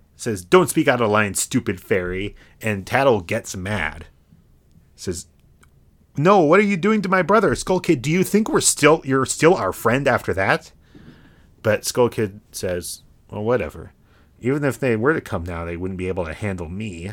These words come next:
He, he, just look above you. If it's something that can be stopped, then just try to stop it. Looking at this text dump, I notice that there is, uh,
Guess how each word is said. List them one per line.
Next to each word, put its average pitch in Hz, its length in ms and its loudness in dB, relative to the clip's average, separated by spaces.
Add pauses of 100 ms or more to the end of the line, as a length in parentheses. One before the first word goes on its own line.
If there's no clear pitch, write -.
He, 104 400 -8
he, 98 360 -6
just - 260 -10
look 113 140 -6
above 107 320 -4
you. 87 220 -6 (520)
If 123 160 0
it's - 120 0
something 160 320 4
that - 140 0
can 139 120 -2
be 117 120 0
stopped, - 540 -2 (260)
then 113 180 -2
just 139 240 -2
try 135 220 2
to 117 100 -2
stop - 420 -4
it. - 240 -16 (1700)
Looking 123 280 0
at 110 120 2
this 98 200 -2
text - 400 -4
dump, 90 340 -8 (360)
I 104 140 -6
notice 101 640 -4 (340)
that 98 180 -6
there 101 220 2
is, 87 580 -8 (540)
uh, 90 420 -6